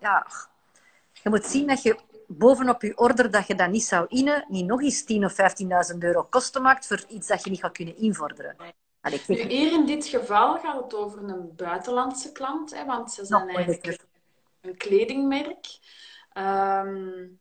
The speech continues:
Speaker 2: dus ja, veronderstel ik dat dat dan tussen de landen onderling ook niet evident zal zijn.
Speaker 1: Nee, wat je, wat je, het nadeel is dat je dan bijna niet zonder een advocaat kunt,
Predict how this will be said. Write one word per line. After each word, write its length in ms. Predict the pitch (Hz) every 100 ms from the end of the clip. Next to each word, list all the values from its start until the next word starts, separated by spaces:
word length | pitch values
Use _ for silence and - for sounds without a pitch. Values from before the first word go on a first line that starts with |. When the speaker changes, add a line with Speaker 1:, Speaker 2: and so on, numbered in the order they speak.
| _ _ _
Speaker 2:
dus 300 | 196 220 220
ja, 480 | 220 226 240 208 -
veronderstel 680 | _ 196 202 202 190 - 214
ik 260 | 240 247 220
dat 160 | 226 220
dat 160 | 208
dan 400 | 202 185 180 175 -
tussen 340 | 233 226 226
de 120 | 190
landen 420 | 180 202 233 -
onderling 460 | - 226 226 220 214
ook 180 | 196 -
niet 240 | 196 196
evident 560 | 190 185 180 226 240 233
zal 240 | - 165
zijn. 540 | 156 165 156 147 156 _ _ _
Speaker 1:
Nee, 380 | - 214 233 254
wat 180 | 226 208
je, 240 | 220 117 - _ - _ _ _
wat 180 | 247 233
je, 60 | -
het 180 | 226 226
nadeel 380 | 247 285 269
is 120 | 277 269
dat 140 | 233
je 80 | 214
dan 220 | 208 196
bijna 280 | 214 240 233
niet 160 | 220 175
zonder 260 | 202 208
een 100 | 196
advocaat 540 | 185 - 170 180 220 -
kunt, 340 | 269 294